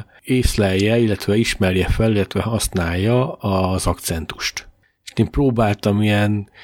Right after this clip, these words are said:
kicsit indiai akcentussal parancsot adni neki, és nem, nem, nem, nem, nem, nem értett semmit.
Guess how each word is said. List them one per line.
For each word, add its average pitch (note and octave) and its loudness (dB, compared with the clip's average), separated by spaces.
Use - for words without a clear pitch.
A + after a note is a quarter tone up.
kicsit - 0
indiai A2 2
akcentussal A2+ 0
parancsot B2 0
adni A#2+ 0
neki, C3 0
és A#2 0
nem, G#2 0
nem, A#2+ 2
nem, A#2+ 2
nem, C3+ 2
nem, D3+ 2
nem C3 2
értett A#2+ 0
semmit. A2 -4